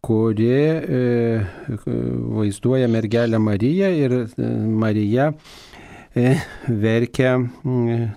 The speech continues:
tokiom ašarom, kraujo ašarom. Tai, e, klausimas, e, kodėl Marija verkia, e, ir, ir ar tai reiškia tikras kraujas. Tai, e, mm, žinoma,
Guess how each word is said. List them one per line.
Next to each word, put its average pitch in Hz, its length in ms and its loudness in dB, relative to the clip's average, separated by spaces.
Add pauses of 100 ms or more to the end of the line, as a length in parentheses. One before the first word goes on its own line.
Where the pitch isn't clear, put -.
(140)
tokiom 110 420 0
ašarom, 107 640 0
kraujo 110 460 0
ašarom. 101 560 -2
Tai, 104 240 0 (560)
e, 107 360 0 (120)
klausimas, 107 760 0
e, 104 180 0 (800)
kodėl 104 400 0
Marija 127 480 2
verkia, 139 540 0 (100)
e, 120 180 -2 (520)
ir, 110 140 0
ir 110 380 -2
ar 107 200 -4
tai 110 220 0
reiškia 107 360 -2
tikras 113 380 -2
kraujas. 135 580 0
Tai, 110 240 2 (480)
e, 110 240 2
mm, 120 720 0
žinoma, 127 560 2